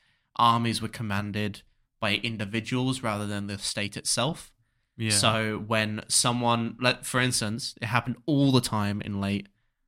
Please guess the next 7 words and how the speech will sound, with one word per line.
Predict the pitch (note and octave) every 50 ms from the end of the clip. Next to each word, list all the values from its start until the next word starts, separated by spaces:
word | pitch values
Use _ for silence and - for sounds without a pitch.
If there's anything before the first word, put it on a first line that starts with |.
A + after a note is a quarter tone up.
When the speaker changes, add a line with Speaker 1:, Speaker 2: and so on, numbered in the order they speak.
| _ _
Speaker 1:
uh, | - A2 G2+ G2 G2 G2 F#2+ F#2+ F#2+ F#2+ G2 F#2+ F#2+ - -
in, | - G#2 G#2 G2+ -
in | - G2 G2+ G2+
late | G2+ G2+ G2
Roman | G2 G2+ G2+ G2 G2+ G2+
times. | G2 - - F#2+ F#2+ G2+ A#2 - - _ _ _ _ _ _ _ _ -
The, | G#2 G#2 G#2 G#2 G#2+ - G3+ G3+ G3+ G2+ G2+ - -